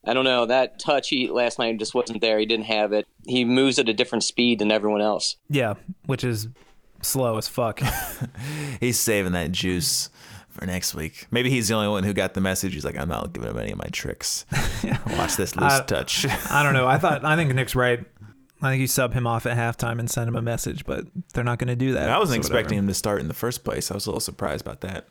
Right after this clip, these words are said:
Speaker 3: But their field
Speaker 2: Well.
Speaker 3: was not as, uh, for a baseball field, was better than we're used to.
Speaker 2: Yeah, he was trash.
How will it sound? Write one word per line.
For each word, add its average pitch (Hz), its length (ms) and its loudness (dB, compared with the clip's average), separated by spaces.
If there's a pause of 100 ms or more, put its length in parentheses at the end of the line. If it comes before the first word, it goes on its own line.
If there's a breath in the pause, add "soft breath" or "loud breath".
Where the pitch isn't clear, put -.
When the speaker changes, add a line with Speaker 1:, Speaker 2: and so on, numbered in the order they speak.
Speaker 3:
But 117 140 0
their 196 120 4
field 196 300 2
Speaker 2:
Well. 117 100 0
Speaker 3:
was 117 100 2
not 127 200 4
as, 107 140 2
uh, 95 400 2
for 117 140 0
a - 20 2
baseball 101 400 0
field, 95 300 0
was 92 100 0
better 98 320 2
than 87 380 0 (120)
we're 95 80 -4
used 90 280 -4
to. 85 180 -4 (260)
Speaker 2:
Yeah, 135 180 2
he 196 120 2
was 254 120 0
trash. - 500 2